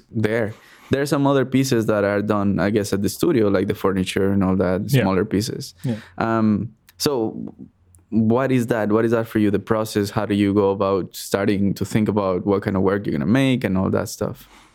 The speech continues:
Speaker 2: So I try to make as, like, least decisions as I can, because
Speaker 1: Okay.
Speaker 2: there's a lot to make in this type of work. So I try to limit myself. So, for example, I would say almost all of the objects,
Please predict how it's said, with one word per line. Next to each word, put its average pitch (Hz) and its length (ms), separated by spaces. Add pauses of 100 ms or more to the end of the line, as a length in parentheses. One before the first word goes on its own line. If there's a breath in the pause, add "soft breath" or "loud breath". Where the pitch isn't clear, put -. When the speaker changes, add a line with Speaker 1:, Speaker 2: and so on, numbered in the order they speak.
Speaker 2:
So 143 160
I 135 80
try 147 200
to 139 100
make 113 260
as, 113 320 (720)
like, 113 380
least 117 580
decisions 104 720
as 110 220
I 98 140
can, 98 340
because 107 480
Speaker 1:
Okay. - 60
Speaker 2:
there's 101 200
a 107 80
lot 101 320
to 117 100
make 101 280
in 107 120
this 107 140
type 110 280
of 110 120
work. 120 220
So 123 140
I 98 100
try 104 240
to 104 100
limit 101 320
myself. 101 640
So, 127 180
for - 180
example, 110 760 (1400 loud breath)
I 107 200
would 101 240
say 107 260
almost 110 480
all 110 220
of 104 140
the 104 140
objects, 98 800